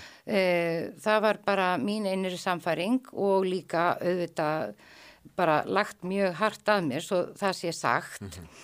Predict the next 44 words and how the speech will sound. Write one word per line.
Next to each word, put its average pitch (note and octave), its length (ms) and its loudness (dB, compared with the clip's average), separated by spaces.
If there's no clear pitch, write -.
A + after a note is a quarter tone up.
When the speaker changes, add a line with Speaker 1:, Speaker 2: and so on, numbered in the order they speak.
Speaker 1:
sem - 160 0
mér G#3+ 160 4
þykir G3+ 240 2
auðvitað F3 360 4
mjög G3+ 260 2
vænt E3 380 -2
um, G#3+ 260 -2
að, G3 400 4
eh, F3 600 4
fara C3 300 2
fram. A2+ 380 -12
Speaker 2:
Mhm. G#2+ 340 -16
Speaker 1:
Og F#3+ 540 4
þá A3+ 160 2
var A3 140 2
ég G#3+ 120 0
viss G3+ 220 -2
um D3+ 120 -4
það C#3 200 -2
að - 160 -4
ég E3+ 320 -2
vildi E3 300 -8
gefa D3 240 -4
kost C#3+ 300 -14
á - 40 -18
mér. - 540 -20
Speaker 2:
Já. E2 180 -16
Ljómandi C3+ 240 4
Speaker 1:
Og C3+ 60 2
þannig A3+ 280 8
Speaker 2:
gott. G#3 100 8
Speaker 1:
að - 40 -4
það A#3 280 6
faktist - 440 0
hafði F#3 460 4
ekkert E3 380 0
með E3 140 -4
Katrínu D3 440 2
að C3 40 -10
gera G#2+ 240 -2
þegar C#3 240 -2
upp C#3+ 120 -4
var A2+ 80 -4
staðið. - 400 -10